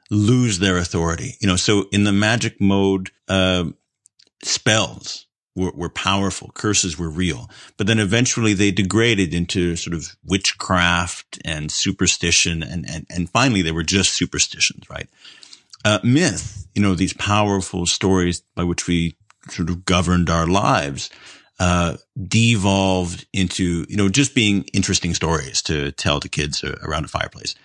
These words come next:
And it's interesting that he frames it that way, because then I think about, well, if we are in sort of the, the next mental mode where, you know, facts are meant to be sort of the, the, the, the powerful spell, you know, I cast a fact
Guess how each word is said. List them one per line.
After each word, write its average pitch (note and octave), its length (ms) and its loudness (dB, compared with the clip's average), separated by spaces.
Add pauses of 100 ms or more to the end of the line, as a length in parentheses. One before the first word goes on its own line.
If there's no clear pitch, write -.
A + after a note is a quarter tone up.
(440)
And B2+ 100 2
it's C3 120 2
interesting F3 420 2
that A#2 100 2
he A#2+ 80 0
frames G#2 280 0
it - 80 0
that G2+ 200 0
way, D#2 160 -2
because E2+ 300 0
then F#2+ 160 4
I F#2+ 140 2
think - 260 -2
about, F2 340 -2
well, F2+ 360 2
if F2+ 220 -2
we G2 200 4
are F#2 240 2
in E2+ 240 -4
sort F2+ 260 -2
of D#2+ 140 -6
the, D#2+ 280 -6
the D#2+ 80 -2
next E2+ 380 -2
mental F2+ 420 2
mode D2 380 -2 (160)
where, E2+ 600 2 (280)
you E2+ 100 -2
know, D#2 140 -2 (100)
facts - 960 -4
are F#2 120 2
meant E2+ 360 0
to E2+ 160 -2
be D2+ 680 0
sort D2+ 160 -4
of D#2 180 -2
the, D2+ 360 0
the, D2+ 360 -4 (520)
the, F2+ 180 2
the F2+ 100 0
powerful E2+ 600 -2
spell, E2+ 460 0
you D#2 80 -8
know, D2+ 80 -4
I D#2+ 100 -2
cast - 400 -2
a E2 60 -6
fact - 640 -4